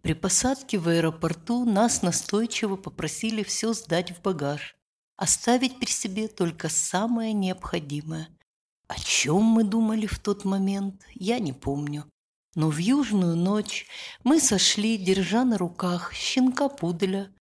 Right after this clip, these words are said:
огромный китайский термос и видик. На большее рук не хватило.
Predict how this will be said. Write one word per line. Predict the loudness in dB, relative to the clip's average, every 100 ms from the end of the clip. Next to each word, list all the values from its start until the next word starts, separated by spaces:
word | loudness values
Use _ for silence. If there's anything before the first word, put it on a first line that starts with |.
| _ _ _
огромный | 2 4 6 6 6 4
китайский | 0 0 2 2 -2 -4 -4
термос | 2 4 6 2 0 -6 -14 -4
и | 0 2
видик. | 2 -2 -4 -8 -20 _ _ _ _ _ _ _ _ _ 0
На | 2 4
большее | 4 4 4 2 2 2 2
рук | 0 -2
не | -2 -2
хватило. | -2 -4 -4 -4 -2 -2 -4 -6